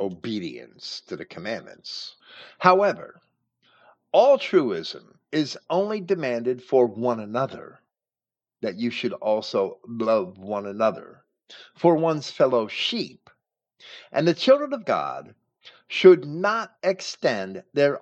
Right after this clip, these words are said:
altruism to goats. Altruism and empathy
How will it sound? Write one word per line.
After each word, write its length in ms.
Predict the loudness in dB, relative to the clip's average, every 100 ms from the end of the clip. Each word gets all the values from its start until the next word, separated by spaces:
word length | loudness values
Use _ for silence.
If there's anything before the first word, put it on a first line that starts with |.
| 2
altruism 1000 | 2 2 0 -2 0 -6 -10 -18 -20 -20 _ _
to 180 | -4 -2
goats. 880 | 0 4 4 4 -6 -14 -12 -12 -16 _ _ -20 -20 -20 _
Altruism 800 | 6 6 4 0 0 -2 -4 -14 -14 -4
and 320 | -2 -2 -6 _ -4
empathy 760 | -2 -2 -4 -6 -14 -14